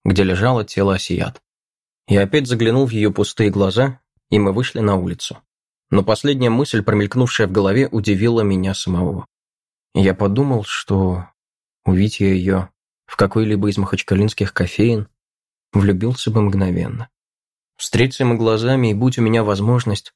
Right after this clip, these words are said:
определенно пригласил бы ее куда-нибудь и через месяц-другой женился бы на ней. Будь она жива. Но она была мертва,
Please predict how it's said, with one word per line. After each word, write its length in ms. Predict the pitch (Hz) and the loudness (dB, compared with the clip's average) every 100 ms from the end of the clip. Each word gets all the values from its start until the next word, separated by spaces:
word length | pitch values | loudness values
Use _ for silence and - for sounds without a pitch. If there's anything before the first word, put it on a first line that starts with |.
| _ _ - | _ _ -6
определенно 580 | 95 98 98 117 131 123 | -2 0 2 2 2 2
пригласил 560 | 123 107 107 - 135 | 2 2 0 0 -2
бы 140 | 117 107 | 0 2
ее 160 | 104 | 2
куда-нибудь 640 | - 104 110 123 104 98 | 0 0 2 2 0 0
и 80 | 101 | -2
через 260 | - - 101 | 0 0 2
месяц-другой 800 | 107 127 117 101 92 98 117 113 | 2 2 -2 -2 -2 2 2 0
женился 560 | 107 98 95 98 - | 0 0 -2 -4 -2
бы 100 | 98 | -2
на 100 | 98 | -2
ней. 260 | 95 107 - _ _ _ _ _ _ _ - | -2 -6 -6 _ _ _ _ _ _ _ -2
Будь 280 | 101 98 | 0 0
она 300 | 95 92 92 _ _ _ _ _ _ | 0 -2 -4 _ _ _ _ _ _
жива. 440 | - 196 208 185 - _ _ _ _ _ _ _ - | 0 2 0 -4 -12 _ _ _ _ _ _ _ -2
Но 140 | 104 104 | 2 2
она 180 | 123 | 0
была 180 | 139 135 | 0 0
мертва, 420 | 131 123 95 95 | 0 -2 -2 -4